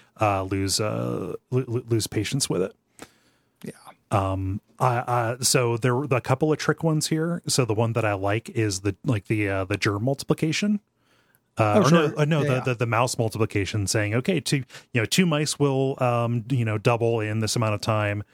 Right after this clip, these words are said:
Speaker 1: If you have one mouse, h-, how many mi-, mice will you have at the end of an hour?" or something like that? And it's like, "No,
Speaker 2: Yeah.
Speaker 1: you're just gonna have one. You know, one mouse won't
Speaker 2: Yeah.
Speaker 1: multiply."
Speaker 2: Yeah, the mouse can't self-breed.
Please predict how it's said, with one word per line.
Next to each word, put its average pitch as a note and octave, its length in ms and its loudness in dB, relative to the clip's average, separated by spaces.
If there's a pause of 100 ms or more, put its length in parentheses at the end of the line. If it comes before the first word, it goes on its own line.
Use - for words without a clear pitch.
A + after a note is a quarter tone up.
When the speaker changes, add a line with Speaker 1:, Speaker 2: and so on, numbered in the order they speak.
(280)
Speaker 1:
If G2+ 140 0
you A2 120 0
have G#2+ 300 0
one D3 240 2
mouse, G#2+ 480 -2 (120)
h-, F3+ 160 -4
how A#2 160 2
many A2 180 -2
mi-, G#2+ 300 0
mice G#2+ 280 -2
will A2 80 0
you G2+ 100 0
have G2+ 180 0
at G2+ 80 -2
the G#2 100 -2
end G2 100 0
of F#2+ 80 -2
an G2+ 100 -2
hour?" G2+ 360 0
or C#3+ 160 -2
something D#3 340 0
like E3 200 -6
that? F3+ 260 -2
And - 320 -12
it's B2 80 0
like, D3 100 4
"No, A#3 120 4
Speaker 2:
Yeah. C3 60 2
Speaker 1:
you're A#2 80 0
just C#3 120 0
gonna C3 140 0
have G#2+ 120 -4
one. A2+ 440 -4 (140)
You A2+ 100 2
know, G2 80 0
one G#2+ 200 0
mouse G2+ 300 -2
won't A2 160 -4
Speaker 2:
Yeah. D3 60 0
Speaker 1:
multiply." C3+ 480 -2 (600)
Speaker 2:
Yeah, F3+ 140 -2
the B2 140 0
mouse D3 200 4
can't C#3 220 2
self-breed. D3+ 580 -4